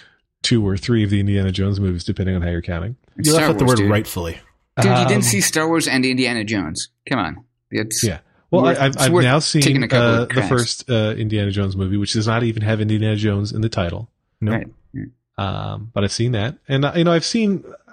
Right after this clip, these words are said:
Speaker 1: four of six Star Wars, so I'm, I'm pretty much two-thirds of the way done with that already. So we'll take care of it all. We'll get it all done.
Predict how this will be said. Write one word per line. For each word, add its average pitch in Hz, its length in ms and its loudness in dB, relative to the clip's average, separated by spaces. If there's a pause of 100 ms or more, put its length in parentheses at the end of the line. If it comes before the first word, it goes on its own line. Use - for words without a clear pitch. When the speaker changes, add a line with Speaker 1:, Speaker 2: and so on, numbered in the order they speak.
(300)
Speaker 1:
four 165 400 0
of 113 100 0
six - 260 -2
Star 107 260 0
Wars, 80 220 -8
so 131 120 -2
I'm, 113 140 -2
I'm 110 160 -2
pretty 147 220 0
much 98 300 -2
two-thirds 101 420 -2
of 98 80 -2
the 95 40 -2
way 92 100 0
done 92 140 -2
with 85 100 -4
that 90 120 -2
already. 78 320 -6
So - 140 -4
we'll 143 80 2
take 165 160 0
care 104 160 0
of 82 100 -8
it 67 60 -12
all. - 200 -16
We'll 127 120 0
get 147 160 2
it 117 80 0
all 98 80 -2
done. 87 240 -10